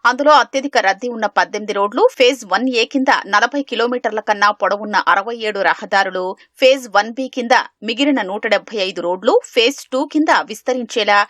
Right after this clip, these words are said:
ప్రతిపాదనలు రూపొందించినట్లు వివరించారు. యలమంచిలి, గాజువాక, గాజులమండ్యం, శ్రీ సిటీ రోడ్లను పీపీపీ విధానంలో విస్తరించనున్నట్లు అధికారులు తెలిపారు. వీటిపై మరింత అధ్యయనం చేసి తుది నివేదిక రూపొందించాలని సీఎం ఆదేశించారు.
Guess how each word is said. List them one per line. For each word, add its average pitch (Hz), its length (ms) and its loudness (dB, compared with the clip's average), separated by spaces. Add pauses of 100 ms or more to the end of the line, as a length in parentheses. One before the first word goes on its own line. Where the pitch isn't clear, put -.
(140)
ప్రతిపాదనలు 247 680 0
రూపొందించినట్లు 220 800 -4
వివరించారు. 165 640 -2 (200)
యలమంచిలి, 277 600 0 (120)
గాజువాక, 202 480 0 (180)
గాజులమండ్యం, 269 800 0
శ్రీ 233 240 -6
సిటీ 277 280 -4
రోడ్లను 240 440 0 (140)
పీపీపీ 311 420 -2
విధానంలో 233 380 -8 (100)
విస్తరించనున్నట్లు 196 920 -4 (360)
అధికారులు 226 500 0
తెలిపారు. 156 420 -2 (300)
వీటిపై 208 340 -2
మరింత 190 360 0
అధ్యయనం 220 520 -2
చేసి 262 380 0
తుది 254 180 0
నివేదిక 269 420 2
రూపొందించాలని 208 920 -2
సీఎం 202 280 -4
ఆదేశించారు. 165 640 -2